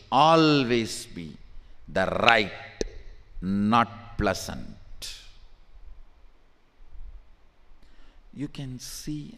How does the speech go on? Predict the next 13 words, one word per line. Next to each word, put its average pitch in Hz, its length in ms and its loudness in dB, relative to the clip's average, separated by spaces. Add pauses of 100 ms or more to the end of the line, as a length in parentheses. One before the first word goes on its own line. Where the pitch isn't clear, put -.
(100)
how 123 240 -6
your 104 300 -4
mood 107 520 -4
swings. - 1400 -12 (1500)
When 92 180 -4
your 85 240 -4
body 101 500 -2
is - 220 -14
filled 117 380 -6
with 95 180 -10
hormones, 120 800 -8
what 95 160 -6
you 90 160 -6